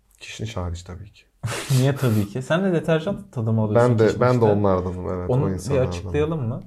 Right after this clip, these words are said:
Speaker 1: Ne ya? Ha.
Speaker 2: Kişnişte şöyle iki tip insan var. Bir kişniş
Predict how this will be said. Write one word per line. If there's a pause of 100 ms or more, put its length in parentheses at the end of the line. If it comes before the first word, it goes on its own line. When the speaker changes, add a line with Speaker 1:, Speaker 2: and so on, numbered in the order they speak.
(160)
Speaker 1:
Ne
ya?
Ha.
Speaker 2:
Kişnişte
şöyle
iki
tip
insan
var. (220)
Bir
kişniş